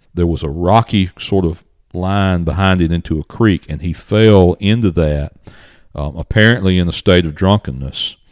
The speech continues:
And David Folsom was the first man to arrive on the scene and to try to render aid to the chief Pukshinubi.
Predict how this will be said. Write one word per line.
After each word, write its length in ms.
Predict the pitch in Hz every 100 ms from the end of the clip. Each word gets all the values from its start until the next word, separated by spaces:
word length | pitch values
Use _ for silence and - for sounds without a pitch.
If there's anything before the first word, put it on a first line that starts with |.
| _
And 640 | 85 87 82 80 73 -
David 440 | 80 92 110 101 87
Folsom 580 | - 95 104 - 85 80
was 160 | 78
the 80 | -
first 380 | - 90 87 -
man 480 | 87 87 85 80 80 _ _ _ _ _ _ _ -
to 340 | 87 78 78 _
arrive 460 | - 82 87 85 85
on 180 | 82 80
the 60 |
scene 580 | - - 98 85 67 67 _ _ _ _
and 220 | 78 78
to 80 | 87
try 320 | - 95 90
to 80 | 82
render 420 | 80 85 80 78
aid 460 | 90 95 78 73 -
to 160 | 82
the 100 | 73
chief 480 | 73 - 90 82 - -
Pukshinubi. 760 | 95 - 82 87 92 65 -